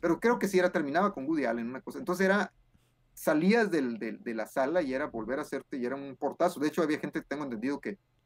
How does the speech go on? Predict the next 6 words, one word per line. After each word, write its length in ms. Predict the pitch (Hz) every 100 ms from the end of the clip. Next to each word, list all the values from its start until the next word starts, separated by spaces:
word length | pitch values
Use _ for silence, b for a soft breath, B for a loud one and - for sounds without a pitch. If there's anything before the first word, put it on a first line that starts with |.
| _
que 340 | - 120 107 101
inteligentemente 840 | 104 98 104 131 135 139 127 147 110
no 240 | 104 117
<laughs> 20 |
se 160 | 196 208
salió 480 | 196 135 - 156